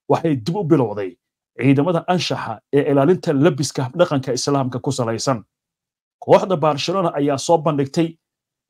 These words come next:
xiddiga Ike Gundogan oo beeca bilaashka ah dhowaan uga soo biiray kooxda Manchester City.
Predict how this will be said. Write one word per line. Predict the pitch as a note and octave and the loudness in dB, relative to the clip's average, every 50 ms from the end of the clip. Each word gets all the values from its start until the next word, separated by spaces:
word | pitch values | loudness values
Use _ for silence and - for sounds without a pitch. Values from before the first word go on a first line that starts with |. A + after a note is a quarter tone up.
| _ - | _ -6
xiddiga | - D#3 D3+ C3+ D3 C#3 C3 D3 C3+ C3 B2 - _ _ _ _ _ _ _ _ _ _ _ - | -4 -2 0 0 0 0 2 2 2 2 0 -2 _ _ _ _ _ _ _ _ _ _ _ -4
Ike | F#3 F#3+ F#3 - F#3 E3+ | -4 -4 -2 -2 -4 -4
Gundogan | C3 A#3 C4 G3 D3 C3+ A2+ A#2+ G2+ G2+ F#2+ F#2+ G2+ _ _ _ _ | -2 -4 -4 -2 -2 -2 -2 -2 -6 -6 -8 -14 -20 _ _ _ _
oo | C3 C3 C3 C3 B2 G#2+ - _ _ | -2 0 0 0 -2 -4 -10 _ _
beeca | F#3+ F#3 F3+ - - C#3+ C#3 | 4 4 4 4 2 0 -2
bilaashka | C3+ A#2 G2 C#3+ F#3 - C3 - - - D#3+ C#3 | -2 0 4 4 4 4 4 0 -6 -4 -4 -4
ah | A#2+ B2 - - _ _ _ _ _ - | -4 -6 -10 -16 _ _ _ _ _ 0
dhowaan | C3+ C3+ C3+ D#3 D3+ D#3 D3 - | 2 4 4 4 4 2 0 -2
uga | - C#3+ - - | -2 -2 -2 -2
soo | - - C#3+ C3 | -2 -2 -2 0
biiray | A#2 B2+ C3 B2+ B2 A2+ | 0 0 0 0 -2 0
kooxda | - D3 D3 - C3+ A#2+ B2+ A#2 A2+ - _ _ _ _ _ _ _ _ - | 2 4 4 4 2 -2 -4 -4 -6 -8 _ _ _ _ _ _ _ _ 0
Manchester | D3 C#3 C3 B2+ A2+ - B2+ G#2+ - C3 - | 2 4 4 2 2 0 -4 -4 -4 -8 -4
City. | - E3 E3 - C#3 A2+ - | -2 -2 -2 0 -2 -4 -4